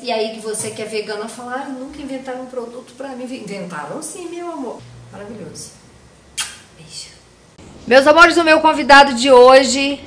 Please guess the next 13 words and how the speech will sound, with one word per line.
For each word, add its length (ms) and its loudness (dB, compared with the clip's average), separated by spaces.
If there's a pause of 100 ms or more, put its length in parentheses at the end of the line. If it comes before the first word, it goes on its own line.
(140)
é 140 -2
um 180 0
gaúcho 500 4
lindíssimo. 1040 -2
Ele 140 -2
tem 180 -6
quarenta 340 -4
e 40 -8
dois 360 -2
anos, 580 -4 (540)
é 300 -2
ator, 800 4 (320)
cantor 760 4